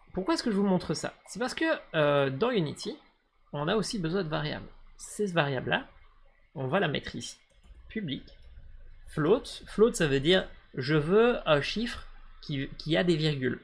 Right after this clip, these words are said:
Voilà. Move. Drone. Speed. Alors,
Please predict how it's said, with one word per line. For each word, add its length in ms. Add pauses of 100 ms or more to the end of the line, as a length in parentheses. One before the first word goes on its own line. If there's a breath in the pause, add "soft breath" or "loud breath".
(1200)
Voilà. 320 (440)
Move. 560 (2500)
Drone. 540 (920)
Speed. 500 (800)
Alors, 160